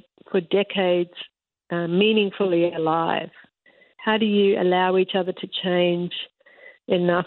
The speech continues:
that you can each be yourself as you change, as you get older, and yet still have the, um, the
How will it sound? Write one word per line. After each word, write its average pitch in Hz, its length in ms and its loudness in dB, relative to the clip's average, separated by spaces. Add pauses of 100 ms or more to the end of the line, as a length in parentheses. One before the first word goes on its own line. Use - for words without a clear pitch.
(100)
that - 100 -2
you 185 100 0
can 180 160 0
each 185 200 0 (120)
be 180 100 0
yourself 185 680 0
as 175 160 0
you 180 120 -16 (140)
change, 175 240 -2
as 175 160 -4
you 175 60 -4
get 175 160 2
older, 170 340 0 (220)
and 180 180 0
yet 180 160 2 (180)
still 175 460 -2 (640)
have 185 240 -2 (220)
the, 170 260 2
um, 160 400 -2 (540)
the 175 160 -2